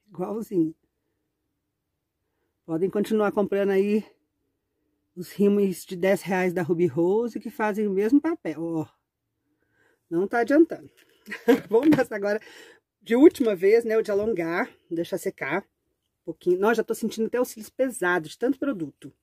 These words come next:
Assim, eu sinto que se eu piscar, ele vai sujar muito. Engraçada essa manchação que ele dá em cima do olho, gente, não entendi. Porque não é lugar que a gente esbarra. É ele sozinho que mancha, ó.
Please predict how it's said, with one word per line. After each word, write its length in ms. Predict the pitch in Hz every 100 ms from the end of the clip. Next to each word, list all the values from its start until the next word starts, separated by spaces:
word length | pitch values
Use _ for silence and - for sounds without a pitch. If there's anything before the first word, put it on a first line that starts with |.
| _
Assim, 360 | 165 - 175 - _ - _ -
eu 100 | 175
sinto 260 | 226 233
que 80 | -
se 80 | 233
eu 80 | 226
piscar, 480 | 196 - - 233
ele 100 | 247
vai 120 | 208 220
sujar 320 | 208 220 254
muito. 540 | 254 220 226 - 151 139 - _ _ _ _ _ _ _ _ _ _ _ _ _ _ _ _ _ _ _ _ _ _ _ _ _ _ -
Engraçada 680 | 320 226 - - 175 226
essa 160 | 254 220
manchação 560 | 202 202 180 - 190 190
que 80 |
ele 120 | 180 175
dá 160 | 175
em 60 | 170
cima 240 | - 185
do 180 | 156 151 147
olho, 300 | 240 339 208
gente, 320 | 160 147 208
não 80 | 226
entendi. 520 | 359 392 196 190 185 _ _ _ _ _ _ _ _ _ _ _ _ _
Porque 160 | _ 262
não 140 | 311
é 80 | 370
lugar 280 | 403 240 196
que 120 | 202
a 20 |
gente 220 | 175 165
esbarra. 600 | 170 147 156 147 - 170 - _ _ _ _ _ _ _ - _ -
É 180 | 254
ele 240 | 233 269 320
sozinho 420 | 240 190 165 170
que 80 | 160
mancha, 460 | 165 156 151 -
ó. 80 | 180